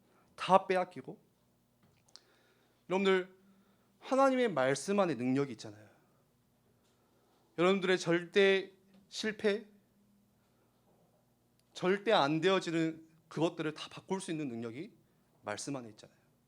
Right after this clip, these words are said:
우리 안에 있는 게 아니잖아요. 여러분들을 치유할 수 있는 그 능력이 어디에 있어요?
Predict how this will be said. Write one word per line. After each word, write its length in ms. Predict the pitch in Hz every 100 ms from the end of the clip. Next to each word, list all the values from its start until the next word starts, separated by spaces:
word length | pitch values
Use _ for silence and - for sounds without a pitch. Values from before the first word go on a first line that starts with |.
| _ _
우리 180 | 127 139
안에 160 | 170 151
있는 160 | 117
게 60 | 123
아니잖아요. 380 | 98 104 113 - _ _ _ _ _ _ _ _ _ _ _ _ _ _ _ _ _ _ _ _ _ _ _
여러분들을 380 | 156 196 196 190
치유할 540 | - - 262 269 247 233
수 140 | -
있는 180 | 185 170
그 120 | -
능력이 360 | 180 131 147 127
어디에 200 | 110 117
있어요? 340 | - 110 151